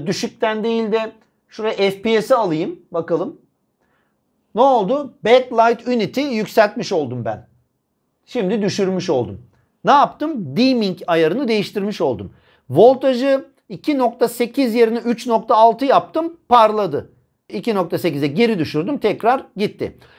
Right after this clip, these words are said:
Şu an ben konuşurken dahi voltajlarımız dalgalanıyor. İki yüz yirmi oluyor, iki yüz on oluyor, iki yüz otuz oluyor.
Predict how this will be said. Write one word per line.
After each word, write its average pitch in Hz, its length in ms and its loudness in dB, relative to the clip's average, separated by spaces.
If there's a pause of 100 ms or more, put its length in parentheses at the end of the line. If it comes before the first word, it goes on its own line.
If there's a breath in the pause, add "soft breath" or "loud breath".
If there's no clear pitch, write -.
(160 soft breath)
Şu - 220 2
an 247 280 4
ben 277 200 2
konuşurken 233 720 -4
dahi 170 220 0
voltajlarımız 220 760 2
dalgalanıyor. 175 640 0 (1120)
İki 240 240 -2
yüz 233 200 4
yirmi 240 260 2
oluyor, 233 320 2
iki 220 220 -4
yüz 220 160 0
on 233 120 0
oluyor, 233 300 0
iki 214 240 -4
yüz 220 140 2
otuz 220 300 -2
oluyor. 226 460 4